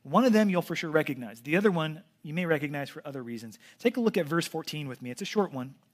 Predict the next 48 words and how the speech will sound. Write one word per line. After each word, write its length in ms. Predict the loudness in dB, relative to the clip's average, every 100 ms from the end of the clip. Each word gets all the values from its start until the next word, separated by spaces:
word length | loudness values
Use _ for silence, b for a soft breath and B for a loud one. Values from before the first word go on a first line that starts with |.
| -16
and 80 |
I'll 40 | -12
put 140 | -6
it 80 | -4
on 80 | -4
the 40 |
screen 240 | -4 -2 -2
for 160 | -2
you. 160 | -10 -12 _ B B B B
He 60 | -6
says, 200 | -4 2
"Luke, 200 | 4 2
the 80 | 2
beloved 400 | 2 4 2 2
physi-, 400 | -6 -4 -4 -4
physician, 420 | -2 0 0 -4
greets 300 | -8 -10 -10
you." 80 | -6
And 80 |
this 120 | -6 -4
is, 100 | -6
of 100 | -2
course, 220 | -2 -2
the 60 |
Luke 200 | -4 -4
that 120 | -6 -10
you 120 | -2
know. 200 | -2 -2 b b b b
Matthew, 400 | -8 0 0 0
Mark, 300 | 2 2 2 -2 -4
Luke, 260 | 0 0 -2 _ _ _ _ _ _ _ -12
and 220 | -10 -6 -2
Acts. 340 | -2 -4 -12
This 160 | -12 -12
is 80 |
the 80 | -8
same 260 | -2 0 2
guy. 260 | 2 2
So 260 | -4 -8 -8
this 100 | -10
is 140 | -8
the 80 | -6
one 220 | -2 -2
that 140 | -2 -2
we're, 180 | -2 -2 B B
we're 80 | -14
familiar 400 | 0 6 6 6
with. 240 | 2 -10